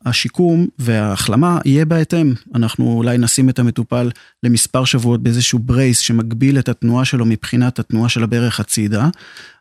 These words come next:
אבל הוא יוכל לחזור לפעילות גופנית יחסית מהר, תוך מספר שבועות אחרי שהכאבים יחלפו. במקרה של פציעה יותר משמעותית, שהפציעה המשמעותית ביותר שאנחנו, אה, מתייחסים אליה, קרע ברצועה הצולבת הקדמית,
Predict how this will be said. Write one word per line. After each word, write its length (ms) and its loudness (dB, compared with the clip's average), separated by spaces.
אבל 420 0
הוא 140 2
יוכל 200 0
לחזור 320 0
לפעילות 420 0
גופנית 400 -2
יחסית 420 0
מהר, 260 2
תוך 200 -6
מספר 320 -2
שבועות 440 -2
אחרי 180 -2
שהכאבים 480 0
יחלפו. 380 -2
במקרה 520 2
של 160 0
פציעה 420 -2
יותר 240 0
משמעותית, 580 0
שהפציעה 440 -4
המשמעותית 420 -2
ביותר 400 0
שאנחנו, 500 -2
אה, 240 0
מתייחסים 640 0
אליה, 260 0
קרע 260 2
ברצועה 460 0
הצולבת 440 -2
הקדמית, 460 -2